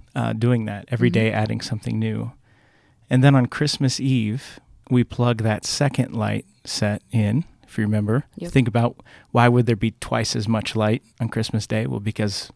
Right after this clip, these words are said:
Speaker 1: the light of Christmas, who you mentioned, who's
Speaker 2: Mm-hmm.
Speaker 1: not Clara,
Speaker 2: <laughs>
Speaker 1: uh, who is Christ,
Speaker 2: Yeah.
Speaker 1: uh, comes in the world. The, so the, the light comes into the world. It's twice as bright.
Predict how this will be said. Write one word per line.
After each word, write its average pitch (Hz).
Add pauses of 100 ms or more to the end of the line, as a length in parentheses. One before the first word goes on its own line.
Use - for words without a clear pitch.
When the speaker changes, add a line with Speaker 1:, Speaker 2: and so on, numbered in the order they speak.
(300)
Speaker 1:
the 113
light 110
of -
Christmas, 139
who 123
you 117
mentioned, 113
who's 113
Speaker 2:
Mm-hmm. 120
Speaker 1:
not 127
Clara, -
Speaker 2:
<laughs> 262
Speaker 1:
uh, 110
who 120
is 160
Christ, 110
Speaker 2:
Yeah. 170 (220)
Speaker 1:
uh, 113
comes 120
in 110
the 110
world. 117
The, 101
so -
the, 104
the 107
light 110
comes 110
into 107
the 101
world. 98 (220)
It's -
twice -
as 107
bright. -